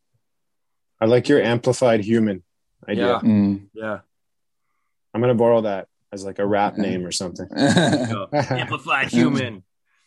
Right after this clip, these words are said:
Speaker 2: Right on. Well, Sam, is there, um, anything else that you, you, uh, we haven't got to that you were hoping to talk about today, or?
Speaker 3: Um, no, I think we covered everything I wanna talk about,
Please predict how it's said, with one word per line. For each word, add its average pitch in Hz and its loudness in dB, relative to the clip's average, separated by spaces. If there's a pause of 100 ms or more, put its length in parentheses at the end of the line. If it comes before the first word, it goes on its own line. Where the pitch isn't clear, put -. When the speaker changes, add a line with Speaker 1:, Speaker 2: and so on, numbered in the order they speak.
(460)
Speaker 2:
Right 156 -2
on. 156 0 (240)
Well, 165 -4
Sam, 190 -2
is 180 -2
there, 190 -2
um, 185 -2
anything 175 -6
else 170 -4
that 160 -12
you, 160 -4
you, 160 -4
uh, 147 2
we 143 -6
haven't 151 -6
got 147 -2
to 208 -10
that 170 -6
you 143 -6
were 147 -2
hoping 147 -8
to 143 -10
talk 143 -4
about 160 -14
today, 170 -6
or? 127 -8 (880)
Speaker 3:
Um, 185 0 (1500)
no, 175 -10
I 180 -2
think 226 -4
we 175 -4
covered 170 0
everything 151 -6
I 135 -2
wanna 135 -10
talk 113 -10
about, 110 -8